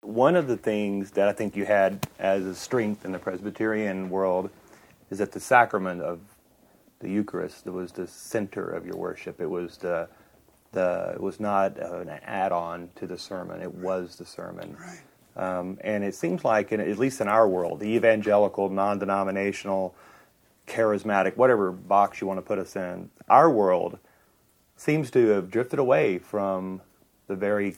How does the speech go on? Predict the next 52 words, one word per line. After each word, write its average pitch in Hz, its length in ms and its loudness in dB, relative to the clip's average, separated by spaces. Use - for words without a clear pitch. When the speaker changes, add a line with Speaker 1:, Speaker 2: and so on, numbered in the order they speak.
Speaker 1:
center 117 540 -2
of 90 100 -2
worship 107 360 2
that 90 120 -2
held 101 180 0
the - 60 2
church - 260 -6
together 95 300 -2
for 87 100 -10
two 95 140 -8
thousand 87 400 -6
years. 82 280 -14
I 107 60 0
know 117 180 4
even 110 180 4
at 95 80 -4
New 104 140 0
Life 95 320 6
we're 101 80 2
in 98 80 -6
the 95 60 -4
discussion, 92 680 -4
well, 104 120 4
we've 110 120 2
already 101 160 4
made 92 140 0
the 87 80 -2
decision, 92 400 -6
we're 98 80 -6
making 92 280 -6
in 85 120 -10
communion 95 720 -6
the 110 60 -14
center 104 420 -2
of 90 80 -4
our 87 140 2
worship 90 440 -4
every 90 240 -4
Sunday 85 300 -10
now. 76 280 -12
When 98 100 -4
I 98 80 0
came 120 300 -4
there, 90 220 -4
we 101 140 -2
were 95 80 -2
doing 92 200 -2
it 80 100 -10
four 101 220 -2
times 90 340 -4
a - 60 0
year, 85 220 -10